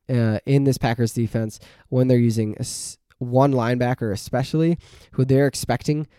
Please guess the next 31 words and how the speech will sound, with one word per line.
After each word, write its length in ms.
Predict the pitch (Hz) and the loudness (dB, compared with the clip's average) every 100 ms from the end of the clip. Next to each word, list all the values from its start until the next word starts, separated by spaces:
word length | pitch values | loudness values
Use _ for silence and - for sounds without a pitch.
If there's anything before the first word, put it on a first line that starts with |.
| _ | _
to 80 | - | -6
cover 400 | - - 135 131 | -2 0 4 2
literally 480 | 120 127 135 135 127 | 2 0 2 4 2
the 140 | 117 | 2
whole 280 | 98 120 120 | 0 2 2
field 360 | 117 120 113 101 | 0 -2 -2 -2
and 100 | 104 | -4
run 160 | 98 | -6
defense. 540 | 95 98 - 80 - - _ _ _ | -6 -10 -10 -12 -16 -20 _ _ _
So, 320 | - 135 98 - - - - _ _ _ _ _ | 2 4 4 -2 -18 -20 -20 _ _ _ _ _
very 240 | 139 170 175 | 6 8 10
big 180 | 160 | 8
need 320 | 147 139 135 117 | 6 6 4 2
for 300 | - 139 143 | 2 4 6
the 100 | 135 | 4
Packers. 640 | 131 110 - 113 110 - _ | 4 2 0 0 0 -4 _
Need 220 | - 139 143 | -2 2 4
to 160 | 147 | 4
consider 440 | - 127 - 123 113 | 2 -8 -2 0 2
adding 360 | 113 117 117 | 0 0 0
one 320 | 113 113 113 - _ _ _ _ - | 0 -2 -4 -10 _ _ _ _ 0
in 160 | 131 147 | 2 4
the 80 | |
first 400 | 143 147 143 - | 2 2 2 2
round, 500 | 127 123 127 156 170 - _ _ _ | -2 -2 -2 -2 -4 -12 _ _ _
maybe 400 | 123 127 143 143 | -2 0 2 2
in 200 | 139 131 - | 2 -2 -12
second, 480 | - 127 135 143 135 | -4 -4 0 -2 0
third 240 | 135 139 | 0 2
round, 480 | 143 143 143 151 156 - - _ - | 0 0 0 -2 -4 -12 -20 _ -4
uh, 360 | 127 117 117 | 0 0 -2